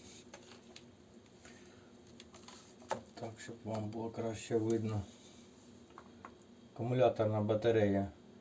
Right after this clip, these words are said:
шість і три вольта. Звісно, її тестер не бачить, тому що тестер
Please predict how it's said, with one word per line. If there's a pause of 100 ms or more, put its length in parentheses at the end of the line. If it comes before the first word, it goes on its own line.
(140)
шість
і
три (300)
вольта. (4000)
Звісно, (1080)
її (1200)
тестер (1300)
не
бачить, (400)
тому
що
тестер